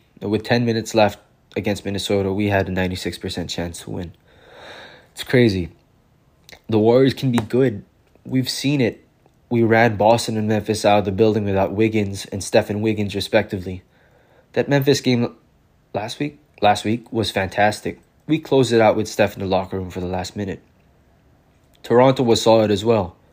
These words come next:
It's just that sense of urgency and complacency when the Warriors are up,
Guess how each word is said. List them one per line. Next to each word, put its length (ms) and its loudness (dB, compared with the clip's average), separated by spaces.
It's 160 2
just 180 2
that 300 4
sense 320 -2
of 160 -2
urgency 640 0
and 140 -10
complacency 840 -4
when 140 -12
the 80 -8
Warriors 320 -2
are 120 -6
up, 220 -6